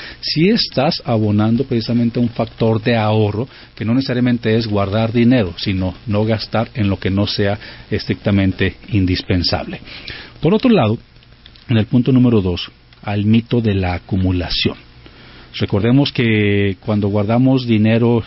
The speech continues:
y sobre todo en este momento, y tenemos esa presión de decir, "¿Sabes qué? Yo prefiero en este momento guardar dinero, y cuando se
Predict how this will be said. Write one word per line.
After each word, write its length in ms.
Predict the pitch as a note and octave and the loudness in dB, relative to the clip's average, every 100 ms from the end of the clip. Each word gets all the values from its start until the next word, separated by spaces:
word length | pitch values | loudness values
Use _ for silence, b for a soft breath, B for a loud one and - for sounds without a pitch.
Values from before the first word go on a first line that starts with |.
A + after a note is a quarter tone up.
| - | -6
y 80 | |
sobre 200 | G2+ G2+ | -4 -4
todo 140 | F#2+ A2+ | 0 2
en 60 | |
este 180 | A#2 - | 2 2
momento, 480 | A#2+ A2+ A2 G2 G#2 B B B B B B - | 2 4 4 2 -2 B B B B B B -2
y 460 | A#2 A2 G#2+ G#2 | 2 6 6 4
tenemos 480 | G#2 G#2+ A2+ B2 - | 2 2 4 2 0
esa 320 | - A#2 - B2+ | -2 -2 0 -2
presión 640 | - A2 G2+ - A#2+ A2+ | 0 0 0 0 2 4
de 100 | G#2+ | 4
decir, 260 | G2+ F#2 G2 | 0 0 -2
"¿Sabes 220 | A#2 B2 | -2 -2
qué? 120 | - | -2
Yo 80 | A#2 | -2
prefiero 460 | A#2+ C#3 - C3 B2+ | 0 -4 0 0 2
en 60 | |
este 160 | B2+ - | 0 2
momento 280 | B2+ A#2+ C3 | 2 2 2
guardar 540 | A2+ G2+ F#2+ A2+ A2+ | 2 0 0 0 0
dinero, 480 | A#2+ B2 A#2 G#2+ G2 B B B B - | 2 4 4 4 0 B B B B 0
y 220 | D3 C3+ - | 2 0 -2
cuando 460 | C#3+ C3 B2 A#2+ A2+ | 0 2 2 2 0
se 200 | - | -4